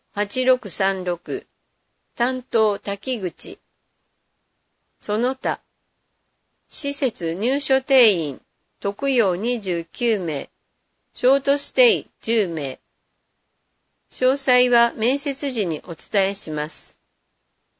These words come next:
二次元コードがあります。当法人のホームページをご覧いただけます。社会福祉法人公用会、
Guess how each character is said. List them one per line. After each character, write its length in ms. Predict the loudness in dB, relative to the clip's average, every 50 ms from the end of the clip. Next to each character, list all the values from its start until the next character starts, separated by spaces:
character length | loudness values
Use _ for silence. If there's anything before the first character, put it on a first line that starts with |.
| _ _ _ _ _ _ _ -6
二 160 | -4 -2 -2
次 120 | 0 0
元 240 | 0 2 0 0 -2
コ 180 | -2 0 2 2
ー 60 | 2
ド 140 | 2 2 2
が 100 | 2 2
あ 60 | 2
り 140 | 0 -2 -4
ま 160 | -4 -4 -6
す。 260 | -8 -12 -16 -18 -20 _ _ _ _ _ _ _ _ _ _ _ _
当 260 | 2 4 4 4 4
法 260 | 2 2 2 2 2 2
人 320 | 0 0 0 0 0 0
の 180 | 0 -2 -2 -4
ホ 240 | -2 2 4 4
ー 20 | 4
ム 180 | 4 0 -2
ペ 200 | -2 -2 -2 -2
ー 60 | -2 -2
ジ 140 | -2 -2
を 80 | -2 0
ご 160 | 0 0 2
覧 220 | 2 2 0 -2 -4
い 60 | -2
た 140 | -2 -2 0
だ 120 | -2 -2
け 140 | -4 -4 -4
ま 160 | -4 -6 -6
す。 300 | -8 -14 -20 -20 -20 _ _ _ _ _ _ _ _ _ _ _ _ _ _ _ _ _ _ _ _ _ _ _ _ _ _ _ _ _
社 200 | -2 0 0 0
会 280 | 2 0 0 0 -2
福 220 | -4 -8 -8 -6 -6
祉 240 | -4 -4 -4 -4
法 260 | -2 -2 0 0 0 0
人 300 | 0 -4 -6 -8 -8 -8
公 300 | -4 0 2 2 2 2
用 240 | 2 2 0 0
会、 360 | 0 -2 -2 -2 -2 -2 -6